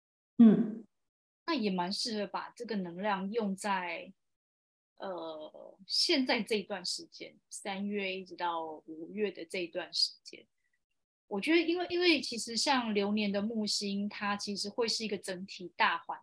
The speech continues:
Speaker 2: 境的一个状态。那也就是说，其实我们现在都在这个里面，如果你现在是缺乏这一股能量的人，这，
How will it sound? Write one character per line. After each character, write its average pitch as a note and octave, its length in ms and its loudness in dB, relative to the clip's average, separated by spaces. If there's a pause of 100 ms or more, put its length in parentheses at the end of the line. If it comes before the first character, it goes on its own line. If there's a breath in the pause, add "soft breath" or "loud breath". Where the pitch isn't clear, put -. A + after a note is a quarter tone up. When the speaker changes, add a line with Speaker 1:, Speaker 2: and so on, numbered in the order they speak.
(140)
Speaker 2:
境 E3+ 340 -8
的 F3+ 160 -8
一 D#3 100 -12
个 F3+ 120 -10
状 - 340 -8
态。 - 320 -6 (600)
那 D#4+ 120 0
也 A3+ 100 2
就 B3 160 0
是 C4 60 -2
说， C#4 300 0
其 A3 160 -4
实 A#3+ 100 0
我 B3 80 2
们 G3 140 -2
现 A#3 120 -4
在 A#3 80 -2
都 A3 160 -4
在 A3 160 -2
这 A3 140 -4
个 G3+ 100 -2
里 F3 160 -4
面， G3 200 -2
如 G#3 120 -2
果 G#3 460 -2 (240)
你 G3 140 -8
现 B3+ 180 -2
在 B3 80 0
是 B3 100 -6
缺 A#3 400 0
乏 - 360 -6
这 A3+ 80 2
一 G#3+ 80 0
股 G3+ 240 -10
能 E3+ 180 -16
量 F#3 260 -2
的 E3+ 100 -12
人， G3+ 340 -16 (1000)
这， F4 80 2